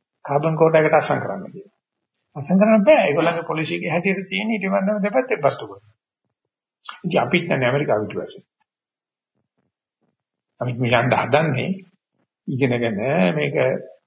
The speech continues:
ඉන්ෆ්‍රාස්ට්‍රක්චර් එක හදාන, ඉන්ෆර්මේෂන් ටෙක්නොලොජි එක හදාන කොහෙද යන්න හදන්නේ? මේ සුද්ද පිටිපස්සේ තමයි. සුද්දට බලන්න දෙයක් නෑ. අපිට මේ, අපිට නම් තියෙන සුද්දගේ පස්ස පැත්ත බලන්න කියලා. මොකද සුද්ද ඉස්සරහින් ඉන්නේ.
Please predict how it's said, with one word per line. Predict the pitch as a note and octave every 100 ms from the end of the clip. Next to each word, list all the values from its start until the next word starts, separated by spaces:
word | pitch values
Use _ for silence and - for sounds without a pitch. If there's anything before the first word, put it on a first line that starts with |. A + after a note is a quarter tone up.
| _
ඉන්ෆ්‍රාස්ට්‍රක්චර් | - B2+ C3+ - C3 - B2
එක | A2+
හදාන, | A2 C3+ B2+ G#2
ඉන්ෆර්මේෂන් | C#3+ C3+ C3 B2+ B2+ B2
ටෙක්නොලොජි | C3 B2+ C3+ C3
එක | B2+ A2+
හදාන | A#2 D#3 C3+
කොහෙද | E3 F3
යන්න | F3+ A3+
හදන්නේ? | F#3+ - - _ _ _ _ _ _ _ _ _ _ _ _ -
මේ | E3
සුද්ද | D3+ E3
පිටිපස්සේ | F#3+ G3 G#3 G#3+ A3+
තමයි. | G#3+ G3+ - - _ _ _ _ _ _ _ _ _ _ _ _ _
සුද්දට | D3+ D#3 F3+ F3+
බලන්න | F3 E3+ E3
දෙයක් | G3 F#3
නෑ. | E3+ F#3
අපිට | E3 E3+
මේ, | E3+ E3+
අපිට | C#3 E3
නම් | F#3
තියෙන | F3 F#3
සුද්දගේ | E3+ E3+ E3
පස්ස | D#3+ D3 F3+
පැත්ත | D3+ A2
බලන්න | A2 - -
කියලා. | - - -
මොකද | C3 C3
සුද්ද | A#2+ C3 C#3+
ඉස්සරහින් | A#2+ A#2 C#3+ A2
ඉන්නේ. | F#2+ F2